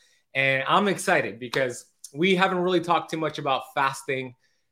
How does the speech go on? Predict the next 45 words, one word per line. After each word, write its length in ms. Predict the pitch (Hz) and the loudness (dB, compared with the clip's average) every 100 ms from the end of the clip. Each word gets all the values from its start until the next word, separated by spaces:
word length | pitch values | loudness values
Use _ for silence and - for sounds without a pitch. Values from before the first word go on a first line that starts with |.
| _ | _
Uh, 140 | 123 120 | -8 -6
so 120 | - | -6
we're 120 | 135 | -4
gonna 100 | 151 | -4
get 180 | 139 143 | 0 -2
into 200 | 135 139 | -2 -2
that. 320 | 135 127 123 | 2 2 2
But 160 | 131 135 | -2 0
I, 180 | 160 180 170 | 0 0 0
I 120 | 170 | -2
would 100 | 165 | 0
love 240 | 196 226 | -2 -2
for 80 | - | -4
you 120 | 196 | 0
to 200 | 165 143 | 2 2
maybe 300 | 160 170 175 | 2 0 2
in 80 | 160 | 2
a 80 | 143 | 0
nut-, 340 | 135 147 165 | 0 -2 -2
like, 200 | 139 127 | -6 -6
a 80 | 120 | -8
quick 340 | - - 165 139 | -4 -4 -4 -2
nutshell 500 | 143 139 - 135 123 | -4 -2 -2 -2 -2
story. 520 | - 131 127 120 113 _ _ _ _ _ | -4 0 0 0 -4 _ _ _ _ _
Why 300 | 127 165 214 | 2 6 6
did 200 | 233 170 | 4 -2
you 400 | 175 185 180 175 139 | 0 2 0 -2 0
get 200 | 170 160 | 2 2
involved 580 | 131 123 151 139 - | -2 2 2 2 -4
in 140 | 147 147 | -6 -4
the 80 | 127 | -2
health 260 | 127 127 | -4 -4
space? 400 | - 120 110 110 | -6 -4 -4 -6
When 480 | 117 127 165 214 202 | -10 2 4 4 2
did 160 | 160 135 | -2 0
you 80 | |
get 140 | 135 127 | -2 -2
involved 400 | 120 120 117 110 | -2 -2 -2 -2
with 200 | 113 113 | -6 -4
it? 160 | 117 120 | -6 -2
What 260 | 151 151 | -4 -2
led 180 | 131 139 | -2 2
up 220 | 151 151 - | 0 0 -4
to 100 | 123 | -2
it? 220 | 120 | -2